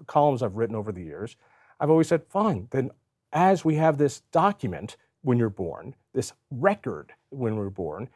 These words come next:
and we identify you with what we can identify you with, you're either an X or a Y, this is a governmental record." Well, then that record shows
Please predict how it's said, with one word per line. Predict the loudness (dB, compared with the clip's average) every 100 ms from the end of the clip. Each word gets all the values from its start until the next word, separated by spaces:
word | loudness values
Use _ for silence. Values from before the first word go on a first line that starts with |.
| _ _
and | 0
we | 4 6
identify | 6 6 6 4 2 2
you | -4 -12 -14 _ _ _
with | 2 4
what | 4 4
we | 2
can | -6 -6 -6
identify | -4 2 2 2 -2
you | -4 -10
with, | -16 -18 _ _ _ _ _ _
you're | 2 4 4
either | 4 4
an | 4
X | 2 0
or | -2
a | 0
Y, | -2 -2 -2 -6 -10 _
this | -2 0
is | 0
a | 0
governmental | 0 -2 -2 -4 -4
record." | -2 -2 -8 -18 _ _ _ _ _ _ _ _ _ _ _ -6
Well, | -6 -6 -6
then | 2 4 2 0 -8 _ -4
that | 0 4
record | 4 4 -2
shows | 2 4 4 2 -4